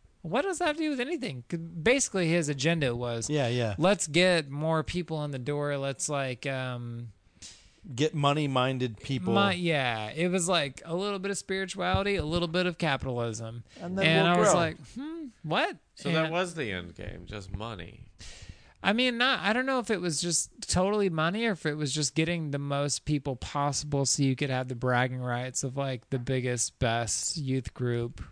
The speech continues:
Speaker 3: Maybe. I just don't think bragging rights is what drives these people. It's gotta be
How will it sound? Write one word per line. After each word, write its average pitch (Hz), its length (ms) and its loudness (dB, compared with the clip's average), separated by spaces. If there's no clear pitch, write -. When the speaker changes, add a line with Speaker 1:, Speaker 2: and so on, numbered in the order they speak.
Speaker 3:
Maybe. 170 480 -6
I 165 120 -8
just 185 240 -10
don't 202 180 -10
think 185 220 -12
bragging 131 420 -6
rights 107 340 -4
is 101 160 -8
what 101 240 -8
drives 98 340 -4
these 87 180 -10
people. 98 480 -12
It's - 120 -14
gotta 135 360 -6
be 95 160 -8